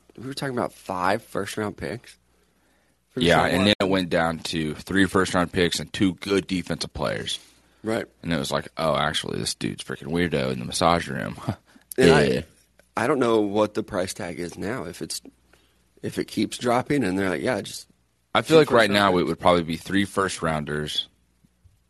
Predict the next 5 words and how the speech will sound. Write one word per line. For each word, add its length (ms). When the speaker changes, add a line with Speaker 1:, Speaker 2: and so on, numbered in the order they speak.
Speaker 2:
a, 120
a 80
second-rounder, 1000
or 200
players. 580